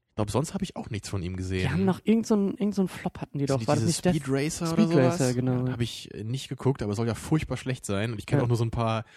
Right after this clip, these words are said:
Speaker 1: irgendwie Szenen, die auch echt fürchterlich, äh, animiert aussehen. Also der war, glaub ich, überhaupt nichts, der Film.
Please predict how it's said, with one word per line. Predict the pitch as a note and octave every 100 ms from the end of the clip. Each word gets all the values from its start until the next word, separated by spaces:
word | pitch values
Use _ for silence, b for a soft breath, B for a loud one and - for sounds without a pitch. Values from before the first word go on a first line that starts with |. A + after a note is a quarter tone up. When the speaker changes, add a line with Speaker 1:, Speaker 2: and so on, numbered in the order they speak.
| B
Speaker 1:
irgendwie | - G#2+ G#2
Szenen, | - A#2+ B2+ G#2+ G#2+ G#2+
die | G2+ G2+
auch | F#2+
echt | G#2+ -
fürchterlich, | - - A2+ G2+ G2 -
äh, | G2+ G2
animiert | G2+ G2+ A2 -
aussehen. | G2+ A2 G#2 A2 A#2 A#2 - - - _
Also | - F#2 F2+
der | F#2+ F#2+
war, | G#2
glaub | G#2 G#2
ich, | G2+
überhaupt | G2 A2+
nichts, | F#2 F2
der | F#2+
Film. | - F#2+ A#2